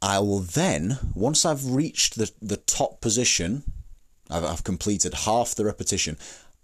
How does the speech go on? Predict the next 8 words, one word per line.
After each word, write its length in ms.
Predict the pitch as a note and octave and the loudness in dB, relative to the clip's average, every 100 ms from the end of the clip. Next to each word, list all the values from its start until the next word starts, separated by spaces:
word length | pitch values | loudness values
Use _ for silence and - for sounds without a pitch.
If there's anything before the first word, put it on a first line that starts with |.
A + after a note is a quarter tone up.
| - | -2
I'll 120 | F#2+ | 0
then 140 | B2+ | 2
slowly 1080 | D3 - - - A#2 C#3 D3 A2 C#2 C2+ F#2+ - - - - _ - | 2 4 4 2 4 4 4 2 0 -4 -4 -6 -6 -12 -20 _ -6
lower 340 | F2+ G#2 A#2 | 0 2 2
the 120 | A2 | 2
weight 300 | G#2 A2 G#2 | 2 2 0
down 400 | - A2 F2+ D2+ | 0 0 0 -2
from, 380 | - F#2 F2+ G2 | -2 -2 -4 -6